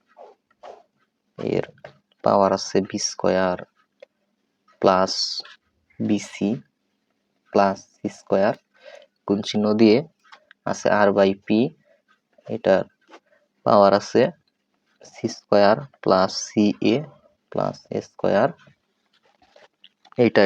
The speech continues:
হলো টোটাল বাম পক্ষ। এখন মানগুলো বসাবো। পি সমান,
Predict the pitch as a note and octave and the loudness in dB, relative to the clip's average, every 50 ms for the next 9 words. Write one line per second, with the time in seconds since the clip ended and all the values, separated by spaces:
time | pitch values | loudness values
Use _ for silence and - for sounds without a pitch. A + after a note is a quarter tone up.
0 | G2 G#2 G#2+ G#2 G#2+ - A2 G2+ - G2 G2 F#2+ - - - - - - - - | 4 4 4 2 4 4 2 4 4 2 2 2 0 -6 -12 -14 -14 -14 -14 -16
1 | - - - G#2+ A2+ A2 G#2 - G2+ G2+ - - - A2+ G#2 G#2+ G#2 G#2 A2 G#2+ | -12 -4 -2 0 0 0 0 0 -2 -2 0 2 2 2 2 2 0 0 2 2
2 | A2 A2+ G#2 G#2+ G2+ G2 G#2+ G#2+ - - G#2 G#2+ B2+ E3+ - _ _ - - - | 2 4 4 4 4 4 2 0 0 2 2 2 0 -2 -4 _ _ -20 -20 -20
3 | - - - - - - _ - C3 C3 A#2+ - - B2 A#2 A#2 B2+ | -20 -20 -20 -20 -20 -14 _ 2 2 2 2 2 2 2 4 4 2